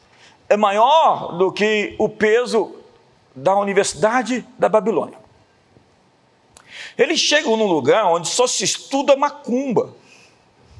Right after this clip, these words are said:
né, feitiçaria, onde só se estuda bruxaria. E eles estão ali e eles são impermeáveis.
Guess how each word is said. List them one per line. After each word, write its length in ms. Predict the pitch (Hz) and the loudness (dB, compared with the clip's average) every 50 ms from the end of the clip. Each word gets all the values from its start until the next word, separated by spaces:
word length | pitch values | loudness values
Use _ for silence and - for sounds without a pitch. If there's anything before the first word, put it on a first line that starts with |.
| - - _ _ _ _ _ _ _ _ _ _ _ _ _ _ - _ | -20 -20 _ _ _ _ _ _ _ _ _ _ _ _ _ _ -20 _
né, 280 | 104 123 147 180 180 185 | -2 0 0 0 0 -2
feitiçaria, 1040 | - - 190 233 226 - - - 254 247 226 220 240 269 277 254 - - - - - - - - _ _ _ _ _ _ _ _ _ - - _ _ _ _ _ _ - - - _ | -2 -2 -2 -2 0 -2 -2 0 0 0 0 0 -2 -2 -2 -2 -4 -4 -6 -8 -12 -20 -20 -20 _ _ _ _ _ _ _ _ _ -20 -20 _ _ _ _ _ _ -20 -20 -12 _
onde 240 | - - 277 302 247 | 0 0 0 0 0
só 200 | - - 294 285 | 0 0 0 0
se 180 | 285 - 269 240 | 0 -4 -4 -4
estuda 840 | 190 - - - - 269 294 311 320 247 185 214 - - - - - - - - - _ _ _ _ _ _ _ _ - _ _ _ _ _ _ _ - - - - - - - _ _ _ _ _ _ _ _ | -4 -4 -6 -4 -2 -2 -2 -2 0 0 0 0 0 -2 -8 -16 -20 -20 -20 -20 -20 _ _ _ _ _ _ _ _ -20 _ _ _ _ _ _ _ -18 -18 -18 -20 -20 -20 -20 _ _ _ _ _ _ _ _
bruxaria. 680 | - 156 240 269 - - 262 214 247 277 285 262 151 - - - - - - - _ _ _ _ _ _ _ _ _ _ _ - - - - - - _ _ _ _ - - _ _ | -2 -2 0 0 0 0 0 0 0 -2 -2 -2 -4 -4 -6 -12 -16 -18 -20 -20 _ _ _ _ _ _ _ _ _ _ _ -20 -20 -20 -20 -20 -20 _ _ _ _ -20 -20 _ _
E 80 | 240 294 | -2 0
eles 160 | 359 381 320 | 0 0 0
estão 340 | 294 277 214 - 269 262 240 | -2 -2 -2 0 0 2 2
ali 680 | 214 190 190 226 269 294 294 269 220 165 151 139 143 151 | 2 0 0 -2 -2 0 0 -2 -2 -2 -2 -4 -4 -2
e 80 | 170 | 0
eles 240 | 214 247 254 247 196 | 0 0 0 -2 -4
são 320 | - - 226 269 269 262 - | -4 0 0 0 0 0 -4
impermeáveis. 1300 | - 311 349 349 311 - - 254 247 202 196 196 175 143 123 117 117 98 - - - - - - - | -6 -6 -6 -6 -8 -4 2 2 2 2 2 0 2 2 4 2 2 0 -2 -8 -10 -10 -12 -12 -12